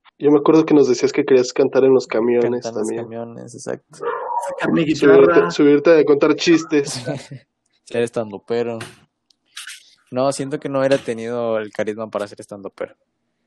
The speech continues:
Speaker 2: Este,
Speaker 1: Ni para hacer un
Speaker 2: ni para
Speaker 1: podcast.
Speaker 2: hacer un podcast. De hecho, n-, para nada tengo carisma. Este,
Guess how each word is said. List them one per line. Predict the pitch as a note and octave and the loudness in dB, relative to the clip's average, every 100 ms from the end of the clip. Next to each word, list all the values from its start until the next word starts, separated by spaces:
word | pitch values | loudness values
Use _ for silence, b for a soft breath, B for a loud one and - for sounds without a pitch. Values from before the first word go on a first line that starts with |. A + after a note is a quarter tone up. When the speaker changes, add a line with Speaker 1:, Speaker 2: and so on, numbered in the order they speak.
| _ _ - | _ _ -10
Speaker 2:
Este, | A2 - - A2 G#2 G2 G2+ - _ _ | -10 -10 -6 -4 -2 -4 -10 -20 _ _
Speaker 1:
Ni | C3 B2 | -6 -2
para | B2+ B2 | 2 2
hacer | A#2 C3 | 4 4
un | C3+ | 4
Speaker 2:
ni | C3+ | 4
para | C3+ | 2
Speaker 1:
podcast. | C3+ C#3 C3 | 2 0 0
Speaker 2:
hacer | D3+ | 0
un | D#3+ | 0
podcast. | C#3+ C#3 - A#2+ | -2 -6 -6 -8
De | C3 | -8
hecho, | - | -10
n-, | C3 A#2 G#2+ | -18 -18 -14
para | A2 | -12
nada | B2+ B2+ | -10 -8
tengo | A#2 G#2+ | -8 -8
carisma. | G#2 G#2 _ _ _ _ _ _ _ | -12 -14 _ _ _ _ _ _ _
Este, | A2+ G2+ - A2+ A2 G#2+ G2 G2 | -14 -14 -10 -6 -6 -6 -10 -12